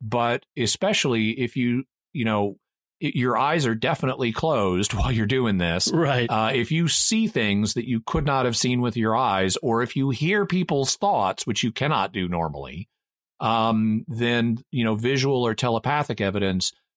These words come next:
Speaker 1: would be, um, would be more compelling.
Speaker 2: I have to give a personal, uh, note on this. Uh, I did, I have not had an N D E,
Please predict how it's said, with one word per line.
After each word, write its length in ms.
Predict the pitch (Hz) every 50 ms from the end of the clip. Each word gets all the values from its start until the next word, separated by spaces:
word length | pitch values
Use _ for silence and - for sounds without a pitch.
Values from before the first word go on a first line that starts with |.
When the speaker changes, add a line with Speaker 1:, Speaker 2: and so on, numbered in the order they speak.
| _ _ -
Speaker 1:
would 300 | 113 113 117 117 113 107
be, 480 | 110 117 110 110 107 107 107 104 104 107
um, 720 | - 110 101 101 101 98 98 95 92 90 92 92 98 - _ _ -
would 200 | 110 110 107 107
be 220 | 107 113 104 101
more 240 | 101 101 104 101 101
compelling. 500 | - - - 92 - 98 95 82 - - - _ _ _ _ _ _ _ _ _ _ _ _ _ _ _ _ _ - - _ -
Speaker 2:
I 100 | 175 151
have 200 | 170 226 247 -
to 140 | - 185 170
give 340 | 165 190 190 151 131 170 165
a 80 | 143 131
personal, 520 | - - 165 156 - 156 127 117 113 - _ _ _ _
uh, 260 | - 123 120 117 113 113
note 260 | 120 123 120 120 - -
on 100 | 120 117
this. 180 | 113 110 - - -
Uh, 60 | -
I 160 | 127 135 151 143
did, 220 | 143 202 220 208
I 100 | 170 160
have 120 | 170 175 170
not 160 | 202 208 180
had 160 | 185 180 160
an 80 | 156 175
N 180 | 180 156 160
D 80 | 151 135 131 135 156 139 127 113
E, 40 | 104